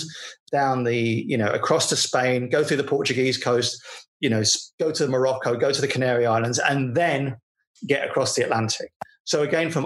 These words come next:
our point of view, we then had booked something we ha-, we, we had,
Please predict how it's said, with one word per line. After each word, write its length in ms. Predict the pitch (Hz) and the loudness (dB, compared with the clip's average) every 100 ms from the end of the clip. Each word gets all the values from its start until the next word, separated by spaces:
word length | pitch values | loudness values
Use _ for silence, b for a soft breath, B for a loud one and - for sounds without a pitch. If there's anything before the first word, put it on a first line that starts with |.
| - | 0
our 260 | 160 190 | 0 0
point 240 | - 151 - | 0 -2 -2
of 80 | 107 | 0
view, 280 | 107 107 110 | 2 2 2
we 180 | 127 | 0
then 300 | 117 165 160 | 0 0 2
had 280 | 151 135 107 | 0 -2 0
booked 380 | 156 131 - - - _ _ - | 0 0 -2 -4 -4 _ _ -2
something 440 | - 170 165 156 139 | 0 2 2 0 2
we 120 | 139 | 0
ha-, 200 | 139 - | 0 -2
we, 180 | 131 147 139 | 0 0 0
we 100 | 151 | 0
had, 280 | 143 143 143 | 2 0 -4